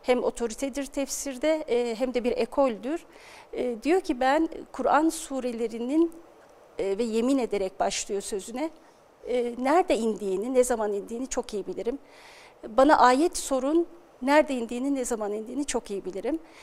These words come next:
E, bunu önemsiyorlar, bunu özellikle vurguluyorlar ki, e, Kur'an'ı anlamada herhangi bir hataya düşmeyelim. E, zaten, e, Kur'an-ı Kerim'de bugün musaf olarak açtığımızda hemen,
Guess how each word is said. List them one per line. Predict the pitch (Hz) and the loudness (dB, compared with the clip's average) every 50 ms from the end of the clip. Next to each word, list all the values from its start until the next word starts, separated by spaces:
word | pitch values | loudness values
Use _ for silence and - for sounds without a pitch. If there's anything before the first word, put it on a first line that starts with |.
| - - - | -20 -12 -6
E, | - 233 220 208 | -4 -2 2 6
bunu | 277 294 311 | 6 6 8
önemsiyorlar, | - 269 262 247 254 254 - - - 285 262 233 214 214 240 277 285 233 | 8 6 4 2 0 0 -2 -2 -2 0 0 2 2 2 2 2 0 -2
bunu | - 262 269 277 269 - | -2 -2 -2 -2 -2 -2
özellikle | 254 240 208 247 233 240 240 233 285 - - 240 220 | -2 0 2 4 4 2 2 -2 -6 -4 -2 -4 -4
vurguluyorlar | 190 208 247 240 233 - 247 233 233 240 247 254 262 262 294 311 311 294 | -2 -2 -4 -4 -4 -6 -8 -8 -4 -2 -2 -2 0 0 0 0 0 0
ki, | 294 - - - 247 269 277 285 - - | -2 -6 -6 -4 -4 -2 -4 -6 -8 -6
e, | - 254 247 247 247 240 240 240 | -4 -4 -2 -2 -2 -4 -4 -6
Kur'an'ı | - - 254 208 226 262 262 277 269 | -6 -4 -2 -2 -2 -2 -2 -2 -2
anlamada | - 262 254 240 247 240 226 226 226 262 | -2 -4 -2 -4 -4 -4 -4 -2 -2 -2
herhangi | 240 240 240 233 233 240 233 226 220 208 | -2 -4 -4 -4 -2 -4 -4 -4 -6 -6
bir | 233 220 | -6 -6
hataya | - 240 220 - 226 196 214 269 311 254 | -6 -8 -8 -8 -6 -6 -4 -4 -4 -4
düşmeyelim. | 220 202 - - - - 185 160 160 - 160 - - - - - - - - - - - - - | -4 -4 -4 -2 -2 -4 -4 -4 -4 -4 -4 -6 -6 -8 -12 -20 -20 -20 -20 -20 -20 -20 -14 -8
E, | - 269 262 262 262 262 262 247 | -4 -4 -4 -2 -4 -4 -2 2
zaten, | 247 277 285 302 302 320 311 311 302 - | 6 6 6 6 6 4 4 4 2 0
e, | - 269 269 262 262 262 262 262 - - | -4 -4 -4 -2 -2 -4 -6 -6 -10 -12
Kur'an-ı | - - - 277 285 285 277 | 2 6 8 8 8 8 4
Kerim'de | 277 - 277 277 285 262 269 254 233 - 226 | 0 -4 -4 -4 0 2 4 4 2 2 -2
bugün | 254 240 254 247 | -4 -2 -2 -2
musaf | 247 240 - - 285 - - | -2 -2 0 0 0 0 0
olarak | 262 233 214 226 - | 0 0 0 2 2
açtığımızda | 226 - - - - - 262 247 247 226 226 220 220 - 226 | 0 0 0 0 -4 -4 -6 -6 -6 -6 -8 -6 -4 -2 -2
hemen, | 220 220 277 269 226 220 254 320 339 | 0 0 0 0 2 0 0 0 -4